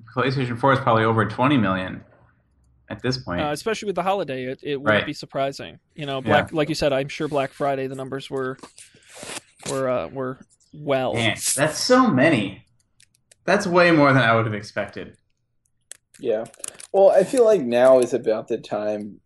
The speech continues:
Speaker 3: when people will actually start buying it, 'cause there are actually games to play now.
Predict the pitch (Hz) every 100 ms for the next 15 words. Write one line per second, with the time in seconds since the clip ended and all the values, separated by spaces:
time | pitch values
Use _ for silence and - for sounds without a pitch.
0 | - 127 107 98 - 107 104 101 95 90
1 | 101 - - 104 - - 98 - - 92
2 | - - 85 98 87 92 - - 127 98
3 | 101 95 127 - 104 107 101 123 - -
4 | - 73 85 90 85